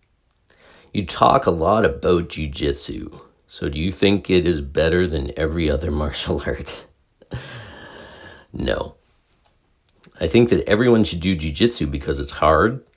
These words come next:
because it takes years and years to get decent at it, because it teaches you to deal with the things that suck. And if you don't do jiu-jitsu and you think that you're an awesome martial artist, well, you need to wake up and try it.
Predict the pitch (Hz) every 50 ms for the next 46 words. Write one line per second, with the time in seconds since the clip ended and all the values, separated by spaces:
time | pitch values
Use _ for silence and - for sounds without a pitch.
0 | _ _ _ _ _ - 87 95 87 80 78 73 - 78 73 - - 82 82 95
1 | 107 110 113 95 98 95 92 92 95 98 90 - 82 87 85 - - - 107 104
2 | - - 110 104 101 101 - - - - - - _ - - 80 - 95 92 78
3 | 82 78 - - 127 120 - 123 117 95 95 113 110 95 85 80 82 101 104 104
4 | 110 110 101 87 - 80 - - 107 107 110 110 - - - - - - - -
5 | 110 117 - - - - - _ _ _ _ _ _ _ _ _ _ _ _ _
6 | _ _ _ _ _ - - - _ _ - - 78 - 95 87 78 80 80 80
7 | 113 139 170 208 196 - - 90 80 78 78 76 73 76 73 67 - - - 73
8 | 78 85 87 82 71 - - 107 107 104 95 87 87 90 90 90 90 85 82 80
9 | 80 - - - - 71 65 65 - - _ _ - 104 107 101 - - 101 92
10 | 95 95 92 - 87 78 85 98 107 98 76 - - - - - - - _ -
11 | - - 80 82 90 113 117 101 90 90 87 85 - 110 113 98 92 - - -
12 | - 90 - - - 104 - - 107 80 - - - _